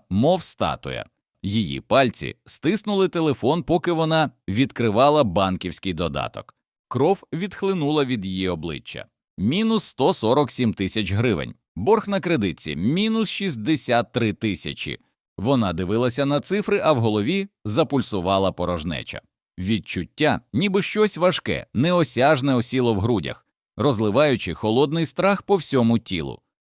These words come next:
Артем стояв поруч, посміхався, приймав подяки. Він навіть не підозрював, що в цей момент вона перестала впізнавати його. Її усмішка потьмяніла,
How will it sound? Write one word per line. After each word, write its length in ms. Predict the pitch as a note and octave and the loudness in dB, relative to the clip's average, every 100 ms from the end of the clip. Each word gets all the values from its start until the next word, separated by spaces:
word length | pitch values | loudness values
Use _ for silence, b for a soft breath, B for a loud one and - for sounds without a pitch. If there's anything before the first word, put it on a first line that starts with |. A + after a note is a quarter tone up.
| - | -4
Артем 460 | B2 A2+ D#3 A3 | -2 -2 -4 -4
стояв 400 | G#3+ - C#3 B2 | -4 -4 -2 -2
поруч, 500 | - E2+ D#2 - - - - | -4 -8 -8 -10 -18 -16 0
посміхався, 880 | G#3+ - G3 - E2+ - - - - - | 0 2 -2 0 -2 -2 -10 -14 -12 0
приймав 420 | F#3 D#3 G2+ G2+ | 2 4 2 0
подяки. 540 | A2 G2 D#2+ A#1 - - _ _ _ | -2 -2 -4 -6 -12 -18 _ _ _
Він 300 | F2+ E3+ A3+ | -4 0 0
навіть 320 | A3+ G#3+ G3+ | 2 0 -2
не 120 | G3+ G3 | -2 0
підозрював, 720 | F3+ B2+ E3 D#3+ F3 E3+ E3+ | 0 2 2 2 2 2 0
що 280 | - - A2+ | -4 0 0
в 80 | - | -2
цей 280 | - A2+ | -2 0
момент 560 | F2+ F#2 B2+ E3+ A#2+ - - | 2 0 2 2 0 -4 -4
вона 420 | G#2+ C3+ C#3 F3+ | 0 2 2 0
перестала 640 | F#3+ F#3 D3 - G#2 A2 | 0 0 0 0 2 2
впізнавати 720 | G#2+ A#2+ G#2 A2 F2 D2+ - | 0 -2 0 0 2 0 -2
його. 340 | F2+ E2+ D#2 G#1 _ _ _ _ | -4 -2 -4 -8 _ _ _ _
Її 440 | F#2 G2+ G#2 F#2 F#2 - | -4 0 0 2 0 2
усмішка 520 | G3 - E3 - A#2+ | 0 0 -2 0 0
потьмяніла, 760 | G#2 F#2 G2+ G2+ D#3+ A#2 B1 | 0 0 0 2 2 0 -2